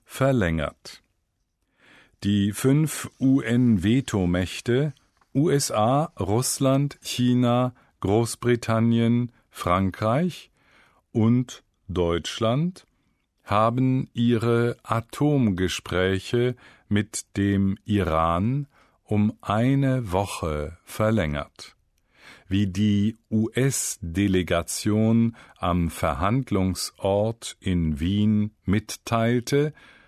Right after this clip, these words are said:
einigten sich beide Seiten darauf, die Gespräche über ein endgültiges Abkommen bis zum siebten Juli fortzuführen.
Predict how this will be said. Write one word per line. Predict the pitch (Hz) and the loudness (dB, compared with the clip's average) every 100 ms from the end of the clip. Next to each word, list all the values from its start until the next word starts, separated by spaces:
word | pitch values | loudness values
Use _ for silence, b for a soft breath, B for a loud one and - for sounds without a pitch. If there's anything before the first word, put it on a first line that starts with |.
| B B | B B
einigten | 107 151 175 - - 139 127 | 0 2 0 -2 -4 0 0
sich | 107 120 113 - - | 0 0 -2 -8 -4
beide | 92 110 131 117 101 | -2 0 0 0 0
Seiten | 80 92 92 120 - 117 107 90 | 0 0 0 -2 -2 -2 0 0
darauf, | 82 87 98 107 110 110 113 - b b b b - | 0 0 -2 0 2 2 -2 -12 b b b b -2
die | 101 98 | 0 0
Gespräche | 95 85 - 82 80 98 117 113 127 120 123 117 b b | 0 -4 -4 -4 0 0 0 -2 0 0 0 -4 b b
über | 110 107 98 101 101 - 95 | 0 2 2 2 0 -2 -2
ein | 95 92 92 92 - - | 0 0 0 -2 -4 -2
endgültiges | 123 139 117 - - 92 87 85 95 85 80 - - | 0 2 2 -2 -2 0 2 -2 -4 -4 -4 -6 -10
Abkommen | - 117 - - 95 90 104 123 131 b b b b | -4 -4 -6 -10 -4 -2 0 0 -2 b b b b
bis | 127 143 - - | -2 -2 -4 -10
zum | - - 123 120 117 - | -10 -2 0 0 -2 -4
siebten | 87 90 123 147 - 117 95 82 | -6 -2 -2 -2 -4 -2 0 0
Juli | 73 98 117 113 110 107 104 107 | 0 0 2 2 2 0 -2 -4
fortzuführen. | - 92 87 - - - 80 - 90 76 80 | -4 -2 -2 -4 -8 -4 -4 -4 -4 -2 -4